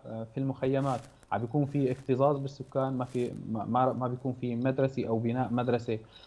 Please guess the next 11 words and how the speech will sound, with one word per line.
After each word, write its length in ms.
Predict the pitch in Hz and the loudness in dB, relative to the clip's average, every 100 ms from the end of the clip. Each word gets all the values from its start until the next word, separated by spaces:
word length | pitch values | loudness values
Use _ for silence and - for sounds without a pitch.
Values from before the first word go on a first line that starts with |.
| - | -2
قادر 340 | - 143 147 143 | 4 6 6 4
إنه 120 | 143 | 2
يستوعب 380 | 131 139 131 127 | 2 4 4 2
الطلاب 420 | 123 127 127 127 | 0 0 2 2
الموجودين 500 | 123 120 117 120 123 | 0 -2 -2 -2 -4
في 100 | 120 | -4
المخيمات. 680 | 120 117 120 120 120 123 120 - - - - - | -4 -2 0 0 2 0 -2 -10 -20 -20 -18 -4
آه، 600 | 117 110 113 113 110 110 | 2 2 2 0 -2 -2
ال-، 180 | 117 113 | -2 -2
ال-، 220 | 117 107 | 0 -2
التداخل 720 | 117 - 127 156 156 123 110 | 0 2 4 4 4 0 -2